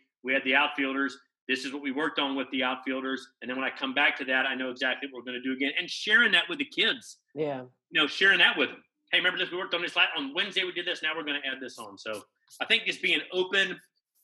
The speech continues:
Speaker 1: um, vulnerable again to your student athletes, and definitely, as we all do, telling them why we're doing it.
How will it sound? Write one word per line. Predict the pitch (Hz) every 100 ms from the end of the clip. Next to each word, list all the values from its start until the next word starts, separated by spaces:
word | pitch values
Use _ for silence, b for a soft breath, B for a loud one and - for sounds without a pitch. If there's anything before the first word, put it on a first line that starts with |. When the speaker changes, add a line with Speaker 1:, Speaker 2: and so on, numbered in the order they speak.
| -
Speaker 1:
um, | 135 131 127 131
vulnerable | 139 175 180 175 170
again | 147 170
to | 151
your | 139
student | - 165 160
athletes, | 160 - 156 151 - 143
and | 123 117 - _ _ 113
definitely, | 165 170 165 156 139 _ _ _ -
as | 120
we | 131
all | 135 135
do, | 131 131 127 - _ _ _ _
telling | 143 135
them | 120 117
why | 123 131 127
we're | 113
doing | 107 101 95
it. | 90